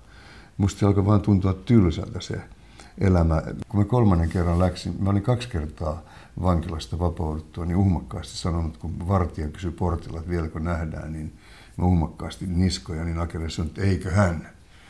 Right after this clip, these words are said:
Mut sit kolmannen kerran, kun vartija esitti saman kysymyksen, että "tuskinpa". Sitten mä rupein,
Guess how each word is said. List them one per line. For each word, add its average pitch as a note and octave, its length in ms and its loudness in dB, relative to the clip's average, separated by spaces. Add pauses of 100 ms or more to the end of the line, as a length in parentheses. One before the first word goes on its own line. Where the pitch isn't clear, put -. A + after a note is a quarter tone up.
(220)
Mut - 80 -20
sit F2 120 -2
kolmannen F2+ 480 4
kerran, D#2+ 360 -2
kun E2 500 -6
vartija E2 360 -2 (200)
esitti F2 300 -6
saman F2+ 280 2
kysymyksen, D#2+ 480 -2
että F2 140 -8
"tuskinpa". - 840 -4 (800)
Sitten F#2+ 240 -4
mä E2 60 2
rupein, E2+ 500 0